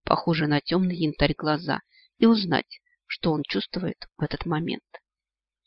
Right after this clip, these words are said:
До пятачка перед обрывом я добежала ещё быстрее, а уже крылатой лисицей перелетела на противоположную сторону. «А Юрин!» закричала я,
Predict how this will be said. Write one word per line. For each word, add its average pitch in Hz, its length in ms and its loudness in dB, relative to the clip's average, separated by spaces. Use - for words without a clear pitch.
До - 120 0
пятачка 214 440 4
перед 220 260 6
обрывом 220 440 6
я 185 160 4
добежала 208 440 2
ещё 185 280 0
быстрее, 165 560 -8
а 226 140 8
уже 269 200 10
крылатой 247 440 8
лисицей 233 500 2
перелетела 160 580 2
на 160 120 0
противоположную 147 840 0
сторону. - 560 -6
«А 185 140 8
Юрин!» 208 440 12
закричала 147 540 2
я, 170 260 4